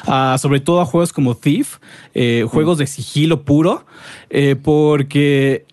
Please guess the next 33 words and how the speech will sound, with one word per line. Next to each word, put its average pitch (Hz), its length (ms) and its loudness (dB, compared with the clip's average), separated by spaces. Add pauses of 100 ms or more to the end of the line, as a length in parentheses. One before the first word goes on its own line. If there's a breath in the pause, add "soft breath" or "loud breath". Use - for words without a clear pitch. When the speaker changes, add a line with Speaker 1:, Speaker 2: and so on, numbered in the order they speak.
Speaker 1:
y 175 100 0
al 165 100 2
mismo 214 220 4
tiempo 226 400 0
es, 196 180 -2
es - 140 -4
un 202 60 2
juego 208 280 0
donde 151 280 2
rompes 175 360 0
el 151 120 -2
sigilo 156 360 0
y 180 40 0
se - 80 -14
convierte 139 600 0
en 131 140 0
algo 143 240 2
de 127 60 0
acción, 170 260 0
o 156 40 0
sea, 165 100 0
es, - 140 -4
es - 120 -4
algo 180 240 2
muy 170 220 2
homogéneo, 165 560 0 (340 loud breath)
eh, 120 560 0
casi, 175 200 -2
casi 175 640 0 (160)
como 127 260 2
un 143 140 4
sandbox 151 460 0
sistémico. 147 580 -2